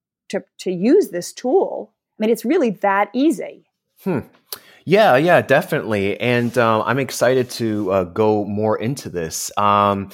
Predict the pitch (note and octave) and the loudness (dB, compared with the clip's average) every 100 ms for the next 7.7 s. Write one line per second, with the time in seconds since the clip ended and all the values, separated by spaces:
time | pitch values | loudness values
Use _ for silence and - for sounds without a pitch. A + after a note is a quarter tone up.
0 | - - - F#3+ E3 E3 B2+ D3+ C#3 E3+ | -20 -20 -2 2 4 2 -4 -10 -2 -2
1 | E3 F#3 G#3 A3+ G3 - C#3 - D#3 B2 | -2 -4 -4 -2 -4 -4 -6 -4 -2 2
2 | A2 A#2 D3 E3 - - B2 A#2+ C3 G#2+ | 2 2 -2 -6 -8 -2 -2 0 -4 -4
3 | G#2 - G#2 G2+ G2+ F#2+ - G2+ G2 F#2+ | -4 -2 0 2 2 -2 -4 2 2 2
4 | F#2 F#2+ _ B2 G#2 F#2+ B1+ G1+ A#1 A#1+ | 0 -6 _ -2 0 0 -2 -6 -8 -6
5 | - C3 - - E3+ E3 - C3+ G#2+ A#2+ | -2 -2 -2 -6 -2 -2 -2 -6 -4 -4
6 | A2 F2+ G#2 A2 G2+ F2+ E2 - D2+ F#2 | -4 -2 0 0 -2 -6 -8 -10 -8 -6
7 | G2+ C2+ - F#2 G2 F#2+ - | -6 -8 -10 -4 -2 -2 -6